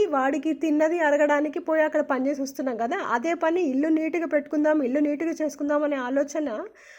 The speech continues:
అమ్మాయిలకి, అబ్బాయిలకి మరి ఎలా వస్తుందో, ఎప్పటికి వస్తుందో, ఎందుకు రావట్లేదో అది నాకు అర్థం కావట్లేదు.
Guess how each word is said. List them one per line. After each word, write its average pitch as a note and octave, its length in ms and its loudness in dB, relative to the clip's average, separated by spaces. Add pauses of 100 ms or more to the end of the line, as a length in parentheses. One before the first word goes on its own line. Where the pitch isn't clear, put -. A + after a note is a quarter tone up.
(180)
అమ్మాయిలకి, D#4 600 0
అబ్బాయిలకి D4 600 0
మరి C#4 240 -2 (100)
ఎలా A3 280 2
వస్తుందో, D4 480 0
ఎప్పటికి C#4 420 -2
వస్తుందో, C#4 440 -2
ఎందుకు C4+ 360 -4
రావట్లేదో C#4+ 560 0
అది C#4 140 -2
నాకు A#3+ 200 -8
అర్థం A3+ 280 -6
కావట్లేదు. A3 520 -8